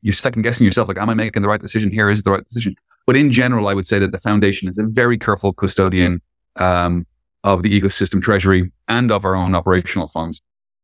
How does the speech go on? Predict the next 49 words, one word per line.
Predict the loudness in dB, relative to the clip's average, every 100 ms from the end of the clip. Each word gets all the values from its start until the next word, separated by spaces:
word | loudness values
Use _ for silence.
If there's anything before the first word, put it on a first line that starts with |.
| _ -6 2
because | 2 4
we |
recognize, | 4 2 0 -2 -4 -8 -18 _ _ _ _
int-, | 0 2 -2 -2
in-, | 0
intrinsically, | 2 2 0 0 2
we | 4 4
recognize | 2 0 -2 -2 -6 -14 _ -4
that | 0
we | 2
don't | 2 2 2
make | 4 4 2 -2 0
money. | 2 0 -8 _ 0
You | 2
know, | 4
we, | 0 -2
we | 2 4
aren't, | 4 2 0
we | 2
are |
not | 4 4 0 _
revenue | -2 0 4 2
generating, | 2 0 0 -2
okay? | -4 0 0
In |
the | -2
tr-, | -6 -4
in | -2
the | 0
traditional | 0 2 2
sense, | 0 2
we're | 2
a |
nonprofit. | 4 2 0 -4 -10 _ _ _ -4
And | 0
so | 0 -2 -8 _ _ _ _ -2
we | 0
have | 2 0 -2
to | -8
be | -8
careful | -8 -18 _ _ _
of | -12
those | -10 -10
funds. | -14 -10 -2
Otherwise, | 2 2 2 -2 2
we | 4
won't | 4 4
be | 4
around, | 2 2 -2